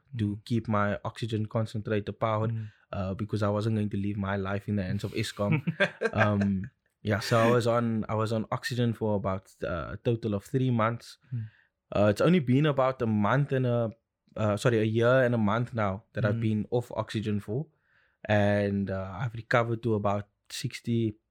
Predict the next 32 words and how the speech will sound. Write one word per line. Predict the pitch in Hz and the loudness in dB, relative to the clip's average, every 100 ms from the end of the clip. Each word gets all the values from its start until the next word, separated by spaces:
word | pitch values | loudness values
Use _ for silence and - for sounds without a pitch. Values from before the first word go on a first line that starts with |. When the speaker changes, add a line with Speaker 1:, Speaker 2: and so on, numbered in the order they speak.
| - | -2
Speaker 2:
Mm. | 123 | 2
Speaker 1:
seventy | 113 110 107 | 2 2 -2
percent | 110 - 110 101 - | -4 -2 -2 -2 -4
of, | 107 95 | -6 -6
of | - 101 101 | -8 -8 -2
where | 104 | 0
I | 104 | 0
was. | 98 101 - | -2 -4 -6
So | |
still, | 101 - 135 131 - - | -6 0 0 0 -4 -6
Speaker 2:
Mm. | 113 104 - | -6 -6 -4
Speaker 1:
uh, | 98 104 98 - | 0 2 2 -2
a | 101 | -4
bit | - 107 - | -4 -2 -2
to | |
go, | 110 101 101 110 _ _ _ - | -2 -2 -4 -8 _ _ _ -4
Speaker 2:
Yeah. | 110 104 | 0 2
Speaker 1:
and, | 101 98 95 | 2 -2 -6
uh, | 92 87 92 | -8 -10 -6
that's | 104 - | -4 -2
what, | 117 - - | -4 -4 -4
what | 104 98 | -2 -2
happened. | 98 - 113 101 - | -4 -4 -4 -4 -2
But, | 110 104 _ _ _ _ _ - | 0 -2 _ _ _ _ _ 0
you | 131 | 4
know, | 143 | 6
everything | 139 160 151 147 | 6 4 2 2
happens | 123 107 131 - | 2 2 0 0
for | 123 113 | 0 0
a | |
reason, | 104 113 135 | 0 0 0
Speaker 2:
Mm. | 117 | 0